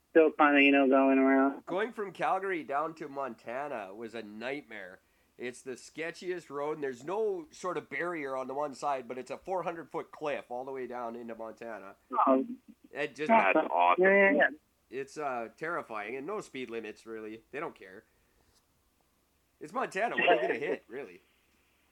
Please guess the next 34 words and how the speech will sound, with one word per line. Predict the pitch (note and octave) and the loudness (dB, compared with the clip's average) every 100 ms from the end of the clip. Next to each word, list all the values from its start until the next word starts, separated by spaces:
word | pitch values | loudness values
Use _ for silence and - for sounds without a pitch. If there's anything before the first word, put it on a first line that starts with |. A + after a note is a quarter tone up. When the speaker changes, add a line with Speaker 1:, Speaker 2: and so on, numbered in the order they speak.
| _ _ _ _ | _ _ _ _
Speaker 3:
That's | A2+ A2 - | -12 -8 0
just | F#2+ - | 0 4
it. | - B3 A#3 - F3+ - E3 - - - | 4 6 4 2 0 2 0 0 -18 -20
Speaker 1:
<laughs> | - - _ - | -18 -20 _ -4
God. | - - - - - - - - - - - | -2 -2 -8 -14 -12 -8 -6 -6 -8 -6 6
Now, | F3 F#3+ | 6 8
if | F3+ F3 | 6 8
you | F#3 - | 4 4
do, | A3 A3+ E3 | 4 6 8
uh, | E3 D3+ | 8 8
if | D3 | 8
you | E3+ | 10
guys | E3 F3 - C3 | 8 6 0 4
do | D#3 E3 E3 | 10 10 10
ever, | C#3+ C3+ D3 C#3 C#3 - - | 8 8 8 8 4 -2 0
um, | G#2+ G#2 G2 F2+ _ - | 2 2 0 -6 _ 4
take | C#3 | 4
a | - - - | 4 -2 4
trip, | D3 D3 | 4 6
though, | C#3 D3 C#3+ C#3+ C#3+ | 8 10 10 8 6
in | C3 C3 | 6 2
the | - | 2
Northwest, | B2+ B2 B2+ B2 B2 B2 - A2 - - | 0 6 8 8 6 2 -6 -10 -10 -10
um, | A2 G#2+ - - - | -6 -6 -8 -20 -6
skip, | - G3 - - _ _ _ _ _ | 6 6 6 -6 _ _ _ _ _
skip | - G3+ - | 4 4 8
San | G3 F#3 | 6 6
Francisco. | F3+ E3+ E3 E3+ D3 | 6 4 6 6 8
It | C#3+ | 8
is | D3 | 10
a | |
little | D3+ D3+ - - | 10 8 6 2
overrated. | C#3+ C#3 C#3 C3+ C3+ _ _ _ _ _ | 4 6 8 6 0 _ _ _ _ _
It's | - | -14